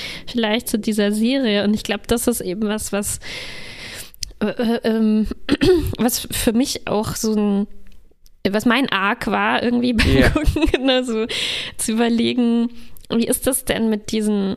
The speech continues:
Speaker 1: Außerirdischen, ne? Wozu kann man
Speaker 2: Mhm.
Speaker 1: das erzählerisch verwenden? Wo sind die Gefahren und die, die Stärken da vorne? Und,
Speaker 2: Ja.
Speaker 1: ähm, schafft man das irgendwie so einzusetzen, dass im Prinzip, obwohl man über Aliens spricht, ne, man was über die Menschlichkeit,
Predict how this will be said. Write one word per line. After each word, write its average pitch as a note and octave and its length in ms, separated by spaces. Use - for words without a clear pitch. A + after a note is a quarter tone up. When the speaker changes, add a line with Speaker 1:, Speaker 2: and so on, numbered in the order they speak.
Speaker 1:
Außerirdischen, G3+ 960
ne? A3+ 140
Wozu A#3+ 240
kann A3+ 180
man A3 240
Speaker 2:
Mhm. G#3+ 80
Speaker 1:
das G#3+ 320
erzählerisch A3+ 680
verwenden? B3+ 720
Wo A3 100
sind A3+ 280
die G#3 100
Gefahren A3+ 600
und G#3 260
die, G#3+ 180
die G#3 120
Stärken - 560
da A#3+ 100
vorne? A#3 540
Und, G#3+ 180
Speaker 2:
Ja. A#3 280
Speaker 1:
ähm, G3+ 200
schafft - 260
man D4 180
das A#3 180
irgendwie A3 420
so A#3+ 400
einzusetzen, A#3+ 960
dass A3 220
im A#3 140
Prinzip, A3+ 400
obwohl A#3 240
man A#3 180
über G#3+ 260
Aliens A#3+ 440
spricht, - 420
ne, A3 100
man G#3+ 300
was G#3+ 160
über G#3+ 240
die G3+ 120
Menschlichkeit, G3+ 920